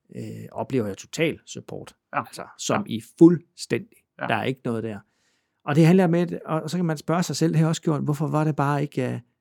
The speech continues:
Speaker 1: altså man skal også passe på, for jeg har også efterrationaliseret og sagt, "Ej, hvor kunne din ungdom bare have været anderledes, hvis du havde ture,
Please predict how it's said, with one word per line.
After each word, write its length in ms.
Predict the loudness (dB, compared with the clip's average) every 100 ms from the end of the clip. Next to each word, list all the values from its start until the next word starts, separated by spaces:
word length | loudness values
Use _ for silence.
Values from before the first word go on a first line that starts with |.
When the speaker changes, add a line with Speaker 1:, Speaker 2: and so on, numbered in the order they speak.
| _ _ _ -10
Speaker 1:
altså 160 | -4 -2
man 120 | -2
skal 140 | 0
også 140 | 0 0
passe 180 | -2
på, 200 | 4 4 4
for 60 |
jeg 60 | 2
har 40 |
også 180 | 2 0
efterrationaliseret 760 | -4 -4 -4 -4 -6 -6 -4 -4
og 60 |
sagt, 260 | -4 -6 -8 _ _ _ _ _ -20 -20 _ _ -6
"Ej, 140 | -2 -2 -4
hvor 100 | -4
kunne 180 | -2 0
din 140 | 0
ungdom 360 | -2 -2 -4 -6
bare 140 | -6
have 100 | -6
været 120 | -6
anderledes, 380 | -6 -6 -6 -8
hvis 140 | -10 -6
du 120 | -4
havde 120 | -4
ture, 420 | -4 -4 -4 -4